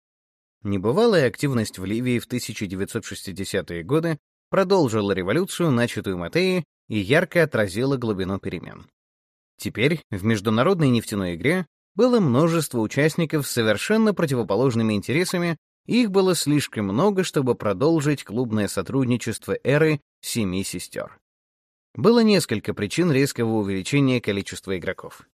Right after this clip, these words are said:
Совершенствование и распространение технологий снизило геологический риск и сделало разведку и опыт нефтедобычи вполне доступными. Правительства стран-производителей и стран, которые собирались начать нефтедобычу,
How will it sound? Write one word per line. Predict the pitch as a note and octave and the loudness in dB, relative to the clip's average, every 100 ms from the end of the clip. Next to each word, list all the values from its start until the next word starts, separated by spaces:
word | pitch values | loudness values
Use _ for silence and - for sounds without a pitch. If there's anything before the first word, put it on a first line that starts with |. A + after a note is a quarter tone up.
| _ _ _ _ _ | _ _ _ _ _
Совершенствование | - C3 C3+ - B3 - F3+ E3 D#3 C#3 | -4 2 2 4 2 2 0 2 4 4
и | C#3 | 4
распространение | C#3 - A#2+ - A#2 A#2 A2 G2 | 2 0 -6 -4 -2 0 0 -2
технологий | F2 F#2 B2 G3+ G3+ G3 D#3+ _ _ | -6 -6 -2 -2 -2 -4 -6 _ _
снизило | - D#3 A3 G3+ G3 F3+ | -4 2 2 4 4 4
геологический | C3 A#2+ A#2 C3 - G2+ - A2 | 4 4 2 0 -6 -8 -4 0
риск | G3 - - | 0 -2 -6
и | - C#3 | -4 -4
сделало | B2 A#3+ B3 G#3+ F#3+ | 0 4 6 6 4
разведку | C#3 G2 A#2+ D3 - | 2 0 0 0 -2
и | B2 | 0
опыт | A#2+ A2+ G#2+ | 0 0 -2
нефтедобычи | A2+ - G2 F#2+ A#2 F#3+ F#3+ - _ _ | -4 -4 -2 0 0 0 -2 -2 _ _
вполне | - A2+ G#2 C#3+ | -2 0 2 2
доступными. | C#3+ - G#2 - B1 G1+ - _ _ _ _ _ _ | 0 -2 -6 -8 -12 -16 -20 _ _ _ _ _ _
Правительства | - G2+ G#2+ C#3 C3 - G#2+ | -2 0 0 0 0 0 -4
стран-производителей | A2 - A#2 A#2 G#2 G2 F#2+ F2+ A#2 A2+ G#2+ G2+ _ _ - | -6 0 0 0 0 0 -2 -2 -2 0 0 -2 _ _ -8
и | |
стран, | A2+ - E3+ F3 | -6 0 0 2
которые | C#3+ C#3+ B2 A#2 | 0 0 0 0
собирались | A2+ G#2+ B2 A2+ - | 0 2 4 2 0
начать | G#2+ - G2+ - | -2 0 -2 0
нефтедобычу, | F#2+ - E2+ E2+ C3+ E3 F#3 | -6 -6 -6 -2 -2 0 -2